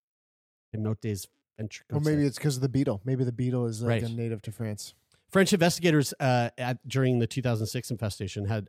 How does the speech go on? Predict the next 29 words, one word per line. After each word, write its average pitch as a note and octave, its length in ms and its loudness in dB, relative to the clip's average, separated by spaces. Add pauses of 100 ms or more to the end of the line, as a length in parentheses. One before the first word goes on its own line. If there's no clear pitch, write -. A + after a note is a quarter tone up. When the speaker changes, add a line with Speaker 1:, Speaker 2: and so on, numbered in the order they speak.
Speaker 1:
uh, A2+ 60 -10
such E3 200 -4
a F#3 40 0
hard F3+ 140 0
time E3+ 180 0
figuring C#3+ 340 2
out C3+ 160 -2
the B2 80 -6
cause C3 380 -2
of C#3+ 80 -2
the A2 60 -2
skin - 340 -2 (160)
afflictions G#2 640 -8 (340)
that C3 160 0
one D3+ 180 2
of A3+ 60 2
the A#3 100 2
investigators C#3 840 -2 (260)
took D#3+ 160 -4
a E3+ 40 2
rather C3+ 320 2
drastic A#2 420 -2
action. D#3+ 340 -4
He G3 240 -2
volunteered G#3+ 600 4
to C3+ 60 -4
place C3+ 360 -2 (220)
P. F#3+ 460 -2
ventricosus D3+ 720 0